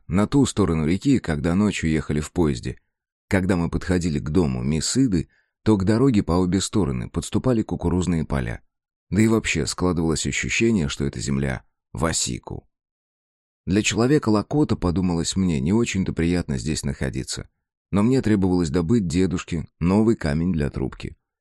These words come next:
А потому мне следовало проявить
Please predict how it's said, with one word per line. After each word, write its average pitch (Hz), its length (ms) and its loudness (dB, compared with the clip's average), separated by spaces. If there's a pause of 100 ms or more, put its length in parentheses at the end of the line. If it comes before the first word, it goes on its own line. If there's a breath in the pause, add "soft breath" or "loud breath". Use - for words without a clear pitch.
(160)
А 80 120 -2
потому 104 360 4
мне 90 300 2
следовало 85 640 0 (240)
проявить 90 680 0